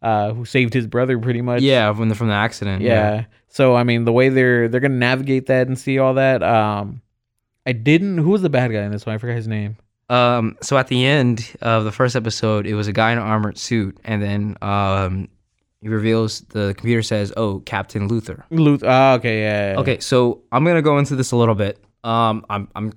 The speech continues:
Speaker 2: not gonna try to spoil anything. <sighs> It might spoil anything for you. Fuck it.
Speaker 1: Yeah.
Speaker 2: You're gonna be spoiled anyways.
Speaker 1: <laughs>
Speaker 2: Um, so basically, 'cause people were saying, um,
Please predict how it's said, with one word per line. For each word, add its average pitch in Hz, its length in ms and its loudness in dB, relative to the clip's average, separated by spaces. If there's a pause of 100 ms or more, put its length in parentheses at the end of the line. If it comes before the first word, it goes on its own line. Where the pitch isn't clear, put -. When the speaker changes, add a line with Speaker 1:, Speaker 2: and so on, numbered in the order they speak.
(140)
Speaker 2:
not 127 220 0
gonna 131 120 -4
try 127 120 -2
to 113 60 -4
spoil 123 240 0
anything. 120 320 -2 (140)
<sighs> - 120 -16
It 127 80 -4
might 110 240 -2
spoil 104 380 -8
anything 98 300 -4
for - 120 -12
you. 98 100 -8
Fuck 110 240 0
it. - 200 -4 (100)
Speaker 1:
Yeah. 117 240 -2
Speaker 2:
You're 127 80 -2
gonna 135 120 0
be 117 60 0
spoiled 101 280 4
anyways. 95 340 -2 (160)
Speaker 1:
<laughs> - 140 -16
Speaker 2:
Um, 139 720 2 (420)
so - 160 0
basically, 185 560 2
'cause 160 240 0
people 208 280 0
were 185 180 4
saying, 135 640 2
um, 110 680 2